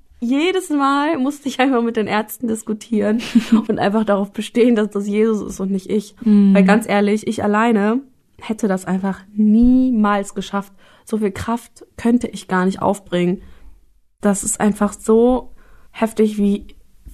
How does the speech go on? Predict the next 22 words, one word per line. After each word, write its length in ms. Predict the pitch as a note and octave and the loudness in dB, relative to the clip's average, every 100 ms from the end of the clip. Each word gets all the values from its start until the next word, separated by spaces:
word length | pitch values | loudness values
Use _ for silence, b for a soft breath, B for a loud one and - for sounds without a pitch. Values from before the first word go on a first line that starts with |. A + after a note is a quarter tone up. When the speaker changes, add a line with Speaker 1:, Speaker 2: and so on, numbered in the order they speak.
| - | -8
Speaker 1:
viel 280 | - G#3 G3+ | 2 2 2
Kraft 640 | - - A3+ C4 - - _ - | -6 -2 0 0 -4 -18 _ -14
wir 280 | - G3 F#3+ | 0 2 2
einfach 340 | - G3 F#3+ A#3 | -2 -4 -4 -6
aus 240 | - - | -8 -2
Jesus 500 | G3+ G3 F#3 F#3+ - | 0 2 0 -8 -4
haben 340 | G3 G3+ F#3 | 0 2 2
und 160 | F3 G3 | 0 -4
bekommen. 560 | F#3+ - - A#3 G3 F3+ B B B B - | -6 -6 2 4 4 0 B B B B 0
Und 360 | G3+ G3+ - _ _ _ | 0 0 -4 _ _ _
wenn 260 | G3 G3+ G#3 | 0 4 4
wir 60 | |
es 100 | G3 | 2
brauchen, 680 | - F#3+ G3+ G#3 A3 - G#3 G#3 | -4 -4 0 2 0 -2 -2 -4
ist 260 | G3+ - | -8 -8
er 80 | F3+ | -8
da. 440 | - G3 G3 F#3 G#3+ | -2 -2 0 -2 -2
Wenn 180 | F#3+ F#3+ | 0 2
wir 100 | G3 | 2
diese 280 | G3 G3 | 0 -2
Kraft 380 | F#3+ - G3+ - | -8 -4 -4 -4
brauchen, 720 | - G#3 A#3+ C4 - G#3 A3 | -2 2 4 2 0 -2 -2